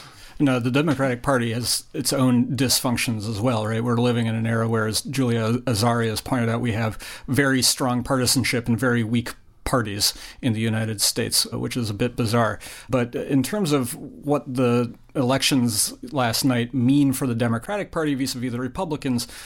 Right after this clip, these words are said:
one thing to keep in mind is after a presidential election, the midterms swing towards the other party. That is always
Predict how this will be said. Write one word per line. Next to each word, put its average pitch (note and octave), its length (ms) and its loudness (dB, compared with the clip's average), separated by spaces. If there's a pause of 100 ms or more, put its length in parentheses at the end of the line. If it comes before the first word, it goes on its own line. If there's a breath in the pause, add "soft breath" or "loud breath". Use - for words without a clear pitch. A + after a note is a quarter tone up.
(100)
one G#3+ 180 0
thing E3 140 2
to C3 40 0
keep C#3 140 2
in B2+ 80 2
mind C3 300 2
is B2+ 420 -2 (260 soft breath)
after E3 520 0
a C3+ 80 0
presidential C3 580 -2
election, A#2+ 460 -2
the A#2+ 80 0
midterms C3+ 720 0 (460 loud breath)
swing B2+ 640 0
towards B2+ 520 -2
the C#3+ 120 -2
other A#2+ 220 -2
party. A2+ 420 -4 (140)
That C3+ 260 0
is B2+ 220 -2
always B2 480 0